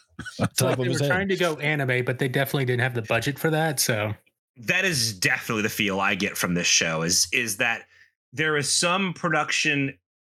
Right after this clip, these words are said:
Speaker 3: value in maybe the pencilers, because that,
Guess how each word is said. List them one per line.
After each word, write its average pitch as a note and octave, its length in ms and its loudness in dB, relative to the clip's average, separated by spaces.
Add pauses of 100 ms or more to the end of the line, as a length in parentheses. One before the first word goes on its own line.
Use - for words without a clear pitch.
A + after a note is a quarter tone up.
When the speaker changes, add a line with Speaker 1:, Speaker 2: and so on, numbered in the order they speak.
(320)
Speaker 3:
value C3+ 800 0
in B2 520 0 (400)
maybe C#3+ 540 0 (720)
the A#2 120 -2
pencilers, F#3 960 0
because E3 320 0
that, C#3 240 0